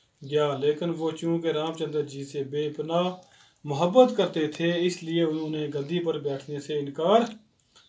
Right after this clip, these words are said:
कर दिया। वो रामचंद्र जी को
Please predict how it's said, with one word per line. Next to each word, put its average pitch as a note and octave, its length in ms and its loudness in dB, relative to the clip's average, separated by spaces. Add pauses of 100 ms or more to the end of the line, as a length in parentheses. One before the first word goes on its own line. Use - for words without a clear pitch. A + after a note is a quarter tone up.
(140)
कर E3 160 0
दिया। D3 540 0 (500)
वो E3 200 4
रामचंद्र E3 520 2
जी C#3+ 220 -6
को F3 440 -2